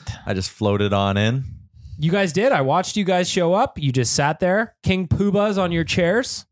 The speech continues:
Speaker 2: Recorded Oilers Nation every day. How'd it go today?
Speaker 1: Oh, and every day was really good. We had Luke Gazdic on. He told a very good story that he was hesitant to tell about in twenty fifteen when Taylor Hall was an All-Star,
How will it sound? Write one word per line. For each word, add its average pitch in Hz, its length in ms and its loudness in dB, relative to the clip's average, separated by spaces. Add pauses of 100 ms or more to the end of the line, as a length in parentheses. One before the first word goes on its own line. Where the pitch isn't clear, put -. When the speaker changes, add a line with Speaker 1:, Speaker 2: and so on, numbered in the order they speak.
(300)
Speaker 2:
Recorded 143 380 0
Oilers 135 260 2
Nation 135 220 0
every 135 160 0
day. 180 200 -2 (580)
How'd 143 80 0
it 143 80 -2
go 185 80 2
today? 117 160 0 (560)
Speaker 1:
Oh, 143 160 0
and 160 100 0
every 127 200 0
day 113 200 2
was 107 300 0
really 110 180 0
good. 127 160 0
We 98 100 2
had 92 60 -2
Luke 110 160 -2
Gazdic 92 400 0
on. 123 240 -2 (280)
He 113 120 -2
told 110 200 2
a 98 40 2
very 104 320 0
good 110 220 -2
story 104 440 0
that 104 200 0
he 101 100 0
was 90 140 -2
hesitant 101 420 0
to 95 60 0
tell 90 420 0 (280)
about 95 540 0 (100)
in 95 300 -2
twenty 110 380 -2
fifteen 98 720 -2
when 90 120 0
Taylor 98 260 2
Hall 95 180 2
was 92 120 0
an 90 80 0
All-Star, 82 520 -2